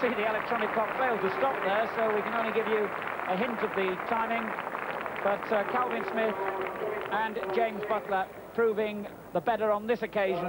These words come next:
of the English athletes in the field. But let's, uh, repeat that the Americans have just been really up for their trials, and, uh, they're still a week away for these English guys, Frank. British guys, I should say.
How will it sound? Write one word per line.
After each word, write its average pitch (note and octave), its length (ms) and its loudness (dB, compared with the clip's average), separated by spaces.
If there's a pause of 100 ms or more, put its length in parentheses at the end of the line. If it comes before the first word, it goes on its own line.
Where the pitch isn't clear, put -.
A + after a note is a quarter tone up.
of G3 240 2 (560)
the F#3+ 320 6 (100)
English G#3+ 300 2
athletes G3+ 360 0
in G3+ 100 -2
the F#3 80 4
field. G3+ 260 2
But G#3+ 140 2
let's, A3+ 320 0
uh, G#3 180 6 (300)
repeat A3 360 0
that G#3 120 -2
the G#3+ 100 2
Americans A3 460 0
have G3 160 -2
just A#3 220 0
been G#3 140 0
really G#3+ 240 4
up G#3+ 200 0
for G#3 80 2
their G#3+ 200 4 (120)
trials, F#3+ 420 2 (400)
and, F#3 380 0
uh, F3+ 220 6 (180)
they're F3+ 100 4
still F#3+ 200 0
a F3+ 40 6
week G3 220 4
away F3+ 240 4
for F3 100 -4
these E3+ 220 0
English F3+ 320 0
guys, C#3 280 2
Frank. C#3 200 -2 (280)
British D3+ 280 0
guys, C3 240 2
I C3+ 80 -2
should C3+ 180 -6
say. D3 180 2